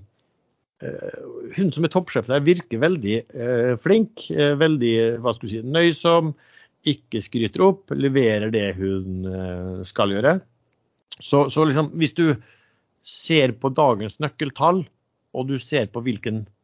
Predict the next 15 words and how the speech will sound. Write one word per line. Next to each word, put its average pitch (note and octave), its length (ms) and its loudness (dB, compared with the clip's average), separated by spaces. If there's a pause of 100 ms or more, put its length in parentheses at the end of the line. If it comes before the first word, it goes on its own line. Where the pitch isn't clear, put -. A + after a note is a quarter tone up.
(200)
vekst - 840 -8
de G#2 160 -8
leverer A2+ 360 -2
på A#2 120 -6
topplinje, G2+ 560 -4
og A2 120 -4
ikke A2+ 200 -6
minst G2 260 -8
da G2 140 -6
på, G2+ 200 -4 (680)
på, G#2+ 120 -6 (160)
på, G#2 240 -6
på G#2 140 -6
driftsresultater, G2+ 840 -2 (440)
så, - 240 0